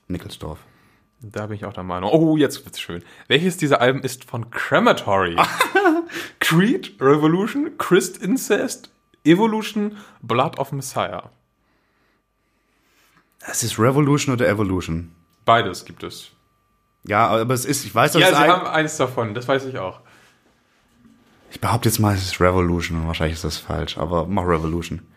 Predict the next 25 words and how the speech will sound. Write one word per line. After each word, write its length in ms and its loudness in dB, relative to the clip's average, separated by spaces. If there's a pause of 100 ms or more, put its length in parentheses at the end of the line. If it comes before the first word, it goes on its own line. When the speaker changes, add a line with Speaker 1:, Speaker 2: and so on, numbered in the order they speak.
(140)
Speaker 2:
Welcher 520 2
diese 280 -2
Band, 480 2
äh, 200 -6
der 160 2
Bands 320 -2
ist 160 -12
keine 260 0
Metalband? 520 -4
Wow, 200 -6
ist 100 -14
das 80 -14
schwierig. 460 -18 (260)
Billy 380 4
Talent. 840 0
Speaker 1:
Ja. 340 0 (640)
Speaker 2:
Muss 240 -8
ich 80 -8
nicht 120 -10
weiterlesen, 440 -4
ne? 180 -4
Speaker 1:
Äh, 80 0
doch, 160 6
mach 200 4
mal. 360 0